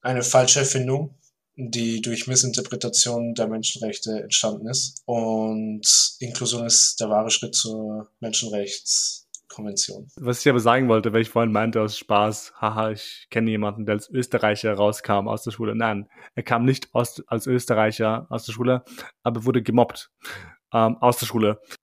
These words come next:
Speaker 2: weil er in einer Klasse war mit voller Österreichern und Österreicherinnen und er selbst ist Serbe. Und ich kann, kenn auch seine Schwester und die beide hatten voll die Probleme, in dieser Schule zu sein, weil die halt die einzigen Ausländer waren in der Klasse.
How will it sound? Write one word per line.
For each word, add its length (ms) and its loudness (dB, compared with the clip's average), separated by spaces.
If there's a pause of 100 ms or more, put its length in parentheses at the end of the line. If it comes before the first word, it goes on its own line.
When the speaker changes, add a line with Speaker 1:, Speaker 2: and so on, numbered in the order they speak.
(100)
Speaker 2:
weil 220 0
er 100 2
in 100 -2
einer 160 0
Klasse 380 -2
war 240 4
mit 160 -2
voller 560 2
Österreichern 760 0
und 140 -6
Österreicherinnen 760 -2 (200)
und 360 -2
er 140 4
selbst 320 0
ist 220 -6
Serbe. 420 2 (1300)
Und 720 -2
ich 140 -4
kann, 220 2
kenn 100 2
auch 80 4
seine 160 4
Schwester 380 0
und 100 0
die 60 -4
beide 360 2
hatten 240 -2
voll 200 -2
die 80 -6
Probleme, 420 -2
in 120 -6
dieser 160 -2
Schule 260 -2
zu 160 -8
sein, 380 0 (880)
weil 460 4
die 220 2
halt 480 0
die 100 0
einzigen 520 -2
Ausländer 400 0
waren 320 0
in 100 -4
der 120 2
Klasse. 480 0